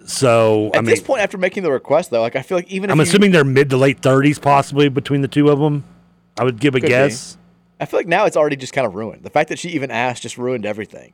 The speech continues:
Speaker 2: Like, i-, if you say no and she's like, "Well, just disappointed," it's not like you're gonna go out. Like, I would st-, I would secretly hate this person as she died.
Speaker 1: <laughs> That would s-, I mean, it's still cheating on you, right?
Speaker 2: Yes.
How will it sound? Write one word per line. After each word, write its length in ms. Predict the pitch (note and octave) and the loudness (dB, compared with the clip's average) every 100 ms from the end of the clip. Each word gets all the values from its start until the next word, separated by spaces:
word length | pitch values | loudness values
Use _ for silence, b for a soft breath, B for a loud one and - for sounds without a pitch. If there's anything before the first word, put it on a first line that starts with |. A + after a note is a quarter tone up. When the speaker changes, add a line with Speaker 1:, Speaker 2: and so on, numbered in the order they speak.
| - | -10
Speaker 2:
Like, 140 | C3 - | -10 -8
i-, 40 | |
if 320 | G#3+ G3+ E3 | -12 -12 -12
you 40 | D#3+ | -10
say 220 | - G3 | -6 -4
no 280 | C#3 E3 C#3+ | 2 2 2
and 100 | A2+ | -4
she's 120 | A2+ | -8
like, 160 | A2 | -8
"Well, 180 | A2+ A2+ | -8 -10
just 260 | G2 B2 G2 | -8 -12 -8
disappointed," 680 | C3+ A#2 - B2 C3+ G2+ G2+ b b b | -10 -8 -6 -4 -4 -6 -10 b b b
it's 180 | b - | b -6
not 120 | D#3+ | -4
like 100 | D#3 | -4
you're 80 | C#3+ | -4
gonna 140 | C#3 B2 | -6 -2
go 240 | A2 B2+ | 0 2
out. 80 | C3 | 0
Like, 140 | C3+ - | -4 -2
I 120 | A3 | -2
would 120 | B3+ | -4
st-, 240 | - - - | -16 -16 -6
I 80 | E3+ | -2
would 140 | B3+ - | -2 -2
secretly 360 | A#3+ - F#3+ | -6 -2 -2
hate 200 | B2+ D#3+ | 0 -2
this 140 | D#3 - | -4 -4
person 280 | C3+ A#2+ B2 | -2 -2 -4
as 120 | A#2+ | -6
she 120 | C3 | -4
died. 400 | A2 C#3 F#2+ - _ _ _ - | -4 -4 -6 -14 _ _ _ -14
Speaker 1:
<laughs> 0 | |
That 1500 | - - - F3 - - - - - - - - E3 - - | -8 -6 -4 -4 -6 -8 -6 -6 -6 -8 -12 -8 -8 -2 0
would 120 | G3+ | 0
s-, 140 | D#3+ - B B B B - | -2 -16 B B B B 0
I 40 | |
mean, 120 | G#3+ | 4
it's 120 | A3+ | 4
still 220 | - - D4+ | 2 2 2
cheating 480 | - A3+ D4 B3 | 2 4 6 6
on 160 | A#2 F#2 | 2 0
you, 120 | F2 | 0
right? 300 | F#2 G#2+ G3 | 2 4 2
Speaker 2:
Yes. 600 | D3 B4 C5+ - - - | 2 0 0 -2 -6 -8